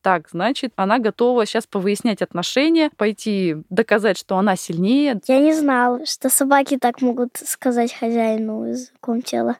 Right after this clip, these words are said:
Speaker 1: Вообще, когда шерсть дыбом у собак подымается, они визуально хотят быть больше. «Не подходи ко мне, я тут сильная, отойди от меня». Почти все породы так делают.
Speaker 2: А шпиц у них же и так-то они такие лохматые, как они поднимают шерсть.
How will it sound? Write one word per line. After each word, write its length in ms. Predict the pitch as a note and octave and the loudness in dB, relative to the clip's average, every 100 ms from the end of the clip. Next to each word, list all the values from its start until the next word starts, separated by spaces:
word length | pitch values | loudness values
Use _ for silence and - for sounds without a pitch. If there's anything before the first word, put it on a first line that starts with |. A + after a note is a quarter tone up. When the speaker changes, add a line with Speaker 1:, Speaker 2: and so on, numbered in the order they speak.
| - | -8
Speaker 1:
Вообще, 420 | - C4+ D4 G3 | -2 2 2 0
когда 260 | - F#3+ G#3 | -2 0 0
шерсть 340 | - A#3 F#3+ F3+ | 0 0 0 -2
дыбом 280 | A3 F#3+ | -2 -2
у 40 | F#3 | -2
собак 320 | - F3+ E3 | -2 -2 -2
подымается, 640 | F#3+ F#3 A3 F4+ G#4+ - F#3+ | -4 -2 0 0 -2 -2 0
они 360 | F#3+ C4 B3 _ | 2 2 0 _
визуально 520 | G3 G#3 A3 A#3+ A3 F#3 | -6 -2 2 2 2 -2
хотят 340 | F#3+ G3 F#3 - | -4 -2 -2 -2
быть 300 | F#3 G#3+ - | -4 -4 -4
больше. 600 | F3 D#3+ G3 D#3 - - A#3 - - | -12 -2 0 0 -2 -2 -2 -4 -2
«Не 140 | G#3+ A3+ | 0 0
подходи 400 | - A3 G3 B3 | -2 -2 -2 0
ко 140 | A#3+ | 2
мне, 320 | A3+ A#3+ C#4+ | 4 4 2
я 180 | F#3 G3+ | 2 0
тут 180 | A3 G3+ - - | -2 -10 -12 -12
сильная, 720 | - - A#3+ A3+ B3 F4 G4 - - - | -6 0 2 4 4 4 2 -4 -16 -2
отойди 440 | A3+ A#3 B3 G3+ B3 | 0 2 0 0 0
от 120 | C4+ | 2
меня». 300 | A#3+ G#3 - - - | 2 2 -2 -6 -8
Почти 260 | B3+ - | -8 -6
все 200 | A#3+ - | -6 -4
породы 360 | - D#3+ D3 D3+ | -2 -4 -6 -8
так 200 | - D#3+ | -10 -6
делают. 380 | G#3+ D4+ E4 - - | -2 0 0 -4 -2
Speaker 2:
А 320 | B3 B3 A3+ - - _ - | 2 4 4 2 -6 _ -4
шпиц 560 | C4+ - - E4+ - - | -4 -2 2 2 2 0
у 40 | |
них 240 | B3+ B3+ C4 | 2 4 2
же 260 | C4 B3 A3 B2+ B3+ | 2 2 0 -2 0
и 40 | |
так-то 340 | B3+ D4 C#4 A3+ | 2 2 0 -2
они 280 | A3 A3+ A#3 | -2 -2 -4
такие 280 | B3+ B3 | -2 0
лохматые, 760 | A#3 B3 - C4+ B3 A#3+ - G#3+ | 0 -2 -6 -2 0 0 -4 -8
как 160 | - G#3+ | -8 -8
они 200 | A#3 G3+ | -8 -8
поднимают 520 | - A3+ A3+ A3+ A3 - | -8 -4 -2 0 -2 -4
шерсть. 360 | - A3 - | -2 -2 -4